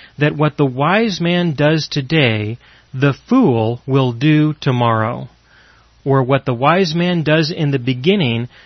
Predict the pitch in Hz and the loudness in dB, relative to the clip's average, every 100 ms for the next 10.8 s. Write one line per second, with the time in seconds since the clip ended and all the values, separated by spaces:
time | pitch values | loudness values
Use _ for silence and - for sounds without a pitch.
0 | _ 131 143 135 - 226 170 131 135 139 | _ 0 2 2 0 2 2 2 -2 -4
1 | 131 147 147 143 - 151 135 127 139 156 | -2 2 2 0 -2 -2 0 0 -2 0
2 | 143 117 113 107 - _ _ _ _ _ | 0 0 -4 -12 -18 _ _ _ _ _
3 | _ _ 151 139 139 123 151 143 120 113 | _ _ 0 2 0 0 0 -2 -2 -4
4 | 151 139 127 120 127 123 127 - 143 131 | -2 0 -2 -2 -4 -4 -8 -4 -4 -2
5 | 127 120 127 127 127 127 123 123 131 131 | -4 -4 -4 -4 -4 -4 -2 -2 -2 -2
6 | 123 127 120 127 120 - 147 131 - - | -2 -4 -2 -2 -2 -2 -2 -2 -6 -20
7 | - - 156 143 135 - 135 123 120 120 | -20 -8 -4 -4 -4 -2 -2 -4 -8 -2
8 | 135 127 127 120 139 120 120 135 127 123 | 0 0 -2 -4 -4 -4 -2 0 0 -4
9 | 113 110 139 190 139 110 - 113 127 117 | -8 -4 -2 -2 -2 -6 -6 -6 -4 -4
10 | 110 113 101 123 113 107 - | -4 -4 -6 -4 -4 -6 -10